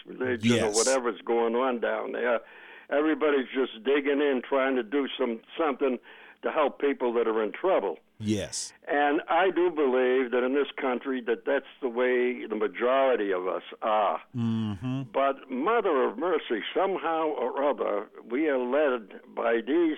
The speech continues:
Speaker 1: minorities that seem to be able to paralyze the people that we put in place,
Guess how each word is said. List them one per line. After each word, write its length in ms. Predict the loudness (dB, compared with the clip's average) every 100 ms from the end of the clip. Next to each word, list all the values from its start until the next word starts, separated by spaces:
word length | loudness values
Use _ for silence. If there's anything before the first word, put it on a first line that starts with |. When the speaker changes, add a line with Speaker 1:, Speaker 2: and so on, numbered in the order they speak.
| -2
Speaker 1:
minorities 920 | 0 0 0 2 2 2 0 -4 -6 -10 -20 -20 -20 -10
that 140 | -6 -6 -2
seem 300 | 0 2 0
to 100 | -4
be 220 | -6 0 2
able 320 | 2 2 0
to 120 | 0 -4 -20 _ -4
paralyze 760 | 0 2 2 2 2 0 -2 -4 -14 -20 -20 -20 -20 -8
the 80 | -6
people 640 | 0 0 2 0 0 -8 -4
that 220 | -4 0
we 180 | 0 0
put 240 | 0 0
in 140 | 0
place, 420 | -2 0 2 0